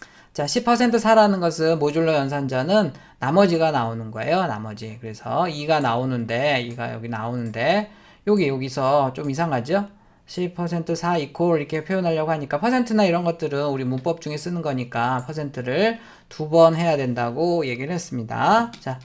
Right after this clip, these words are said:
그런 것들을 이스케이프 시퀀스라고 한다고 그랬죠? 여기 퍼센트 자체를 출력하려면 퍼센트를 두 번은 써야 되는 거고요.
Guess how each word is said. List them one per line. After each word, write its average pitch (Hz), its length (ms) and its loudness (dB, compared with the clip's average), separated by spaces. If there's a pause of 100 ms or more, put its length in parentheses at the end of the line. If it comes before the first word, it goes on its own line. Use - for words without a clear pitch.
(260)
그런 156 160 -6
것들을 151 300 -2
이스케이프 165 420 -2
시퀀스라고 143 720 -4
한다고 139 360 -4
그랬죠? 170 460 -4
여기 123 220 -8 (340)
퍼센트 247 340 4
자체를 185 360 0
출력하려면 165 840 -2 (240)
퍼센트를 151 720 -2
두 131 140 -10
번은 143 400 2
써야 156 260 -2
되는 127 260 -4
거고요. 156 480 2